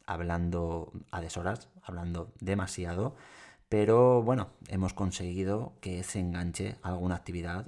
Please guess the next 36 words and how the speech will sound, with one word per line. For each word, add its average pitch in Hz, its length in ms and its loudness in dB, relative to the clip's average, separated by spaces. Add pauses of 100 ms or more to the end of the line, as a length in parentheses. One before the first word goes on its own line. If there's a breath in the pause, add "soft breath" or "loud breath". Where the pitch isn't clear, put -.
y 85 220 -8
eso, 85 360 -6
pues, - 600 -10 (460)
pues 90 180 -8
es 90 140 -4
algo 90 420 -2
muy 127 200 0
positivo. - 600 -10 (440 loud breath)
Por 95 140 -2
otro 95 220 0
lado, 104 420 2
le, 90 540 0
le 90 160 -2
he 92 80 0
enviado, 95 760 0
le 98 120 0
he - 20 2
enviado 104 520 2
a - 120 -6
que 87 260 -6 (240 loud breath)
recoja 92 760 -4 (100)
otra 92 240 -4
vez 92 240 -4 (140)
todas, 101 580 0 (100)
todos 104 160 0
los 92 140 -2
cuadernos 92 420 0
de - 80 -8
la - 140 -10
Liga, 85 480 -6
de 92 80 -8
la 82 100 -4
Liga 85 160 -4
de 85 60 -4
la 82 80 -8
Justicia, 110 580 -4